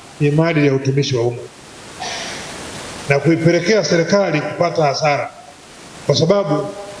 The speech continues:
majengo yanayojengwa, kwa mfano, maeneo ya Masaki kule, maeneo ya Oysterbay kule, jengo unakuta kiongozi mkuu yuko pale, alafu ghorofa limejengwa kwenda juu, linamchungulia kiongozi mkuu.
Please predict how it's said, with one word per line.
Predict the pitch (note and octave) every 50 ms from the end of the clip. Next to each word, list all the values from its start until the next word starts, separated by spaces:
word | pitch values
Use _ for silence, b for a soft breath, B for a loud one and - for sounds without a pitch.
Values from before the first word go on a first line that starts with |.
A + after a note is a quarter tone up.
| - - -
majengo | D3 D#3 E3 D#3+ D#3+ G#3+ A3+ A#3 A#3 G#3+ G#3 F#3+
yanayojengwa, | F3+ F#3+ G#3 G3+ F3+ D#3+ F3+ G3 G3+ G3 E3+ E3+ E3
kwa | C#3 D#3 D#3+
mfano, | D3+ C#3 B2 F3 E3+ D#3+ C#3+ C3 B2
maeneo | C3 C#3 D3 D#3 E3 F3 E3
ya | D#3 C#3+
Masaki | C3 C3+ - E3 D#3 D3 - C3+
kule, | B2 - A2+ G#2+ - - - - - - - - - - - - - - - - -
maeneo | C3 D3 D#3 E3+ F#3 F#3
ya | F3
Oysterbay | E3 D3+ - - D#3 D3+ D#3+ E3+ E3 D3+
kule, | C#3 - C3 A#2+ - - - - - - - - - - - - B2+
jengo | E3+ G3+ G#3 F#3+ F3+
unakuta | E3+ E3 D#3+ D#3 F#3+ G3+ E3+ F3 D#3 D#3 D3+ D3+ - - - - - - - - - - - - - - - - - - - - - - - - - -
kiongozi | D#3 D#3 D#3+ D#3+ E3 D#3+ D3 D#3+
mkuu | E3 E3+ D#3+ - G3+ G#3+ G3 E3+
yuko | F3 F#3+ F#3 E3+
pale, | - - F3 D3 B2 G#2+ G#2 - - - - - - - - - - - - - - -
alafu | C3 C#3+ E3 D#3+ D#3 E3
ghorofa | D#3 D3+ D#3+ E3 F#3 G3 G3 F#3 G3+ G#3 G#3 - - - - - - - - - - - - - - - - - - - -
limejengwa | C#3+ D3 D3 C#3+ E3+ F#3+ G3 F#3+ F3 E3+ C#3+
kwenda | E3+ F3 E3 D#3+ D#3
juu, | D#3 D#3+ D3 B2 - - - - - - - - - - - - - - - - -
linamchungulia | C3+ D3 D#3 D3+ D3+ - E3 D#3+ D#3 E3+ F3 F3+ D#3+
kiongozi | - D3+ C#3+ C#3 C3+ C3 B2
mkuu. | B2+ A#2+ - C3 B2+ A2